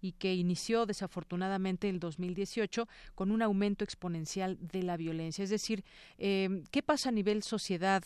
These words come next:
eh, Juan Angulo? No sé si tú puedas platicarnos un poco, si se ve, pues, una cierta organización para reclamar sobre estos,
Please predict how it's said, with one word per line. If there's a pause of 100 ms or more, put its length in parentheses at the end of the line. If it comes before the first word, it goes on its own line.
(140)
eh,
Juan
Angulo?
No
sé
si
tú
puedas (360)
platicarnos
un
poco,
si
se
ve, (140)
pues,
una
cierta
organización
para
reclamar
sobre
estos,